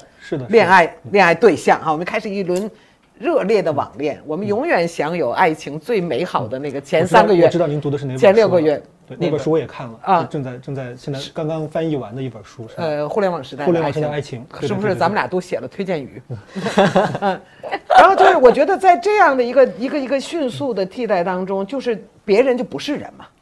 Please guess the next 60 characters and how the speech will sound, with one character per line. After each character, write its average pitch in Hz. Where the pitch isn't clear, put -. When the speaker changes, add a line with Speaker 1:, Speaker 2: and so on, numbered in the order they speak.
Speaker 1:
对。 127
Speaker 2:
别 240
人， 277
我 196
特 -
别 311
喜 233
欢 139
他 170
说 170
那 170
个， 151
其 147
实 208
是 202
拜 262
物 196
教 202
的 147
那 156
个 151
物。 185
Speaker 1:
是 220
的， 180
是 175
的， 131
是 -
的。 147
Speaker 2:
嗯。 135
说 302
只 240
要 190
都 339
标 302
是 214
九 156
十 247
九 240
块 170
钱， 151
Speaker 1:
嗯。 123
Speaker 2:
那 320
它 330
是 330
一 143
样 196
的。 175
呃， 196
是 -
个 240
杯 311
子 226
还 175
是 220
个 139
茶 160
壶 196
不 185
重 190
要， 120